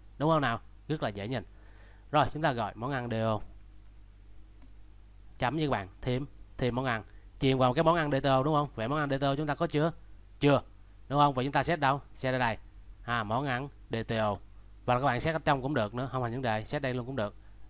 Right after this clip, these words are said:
Đây nè. Món ăn D T O. Khởi tạo nó. Bằng new nó. Đúng không? Và set dữ liệu cho nó, món ăn D T O chấm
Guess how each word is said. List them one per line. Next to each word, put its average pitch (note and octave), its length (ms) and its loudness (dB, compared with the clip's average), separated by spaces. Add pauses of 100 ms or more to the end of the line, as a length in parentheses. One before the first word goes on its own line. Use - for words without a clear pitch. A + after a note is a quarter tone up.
(120)
Đây A#2 140 -4
nè. G#2+ 120 -6 (840)
Món C3 200 -2
ăn B2+ 180 -2
D - 100 -2
T B2 40 -2
O. A#2 240 2 (760)
Khởi A2 120 -2
tạo G2 200 -4
nó. A#2+ 160 -2 (1120)
Bằng A2 240 -2
new A#2+ 180 2
nó. B2+ 180 2 (840)
Đúng C3 140 0
không? C3 180 4 (200)
Và A2+ 160 0
set D3 180 -4
dữ D#3 80 0
liệu G#2+ 180 -2
cho A2+ 60 -4
nó, B2 200 -4 (140)
món A#2 120 -6
ăn B2+ 300 -6
D A#2+ 40 -2 (100)
T - 40 -2
O A2+ 220 2 (580)
chấm C3 240 -2